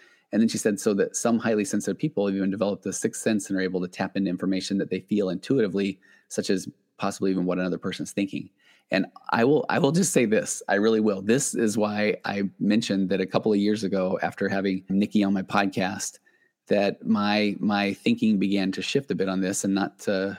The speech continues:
you know, not to say that, that I had some experiences, uh, that were completely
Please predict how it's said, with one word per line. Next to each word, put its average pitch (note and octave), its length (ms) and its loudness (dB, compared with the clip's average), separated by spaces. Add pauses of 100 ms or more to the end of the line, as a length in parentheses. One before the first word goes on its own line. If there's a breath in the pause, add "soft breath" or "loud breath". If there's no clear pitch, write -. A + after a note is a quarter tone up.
you A2+ 140 -4
know, G2 120 -6
not G2+ 240 -4
to F2+ 200 -2
say F#2 280 0
that, F#2+ 220 -2 (140)
that G2 120 0
I G2 40 2
had F#2+ 340 0
some F#2 400 2
experiences, F#2+ 880 0
uh, F2 260 0
that - 140 -2
were F2+ 260 0
completely F#2+ 680 0